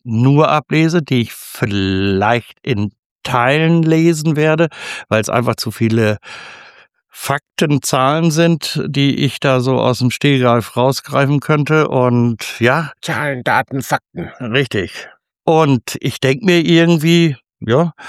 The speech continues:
Speaker 1: lass uns doch mal einfach über das Thema Spiegelreflex sinnieren. Also gerade eben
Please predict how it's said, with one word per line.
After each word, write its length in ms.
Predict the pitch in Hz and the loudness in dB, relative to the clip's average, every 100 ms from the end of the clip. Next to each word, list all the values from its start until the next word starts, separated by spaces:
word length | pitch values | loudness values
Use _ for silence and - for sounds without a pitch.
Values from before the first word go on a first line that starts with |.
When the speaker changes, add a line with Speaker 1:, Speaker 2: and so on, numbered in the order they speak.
| - - | -18 -12
Speaker 1:
lass 320 | - 113 147 | -2 -2 0
uns 280 | - 160 - | 0 -2 0
doch 260 | - 135 - - | 0 -2 -2 0
mal 240 | 113 110 - | 0 0 0
einfach 340 | 107 131 135 | 0 0 0
über 300 | 123 113 110 | 0 -2 0
das 240 | 104 - - | -2 -4 -6
Thema 340 | 113 113 120 | -2 0 0
Spiegelreflex 1500 | - - - 107 104 98 90 104 - - 202 - - - - _ _ - - - - - | -2 -8 -6 -4 -2 -4 0 -2 -2 -4 -4 -2 -4 -6 -10 _ _ -20 -20 -20 -20 -20
sinnieren. 1000 | - 104 113 110 110 107 101 90 80 80 - _ _ - | -6 0 2 4 4 4 4 2 -2 -8 -14 _ _ -8
Also 280 | 98 95 | -6 -4
gerade 460 | 87 82 95 113 127 | -4 -2 0 0 0
eben 300 | 120 123 120 | 2 2 0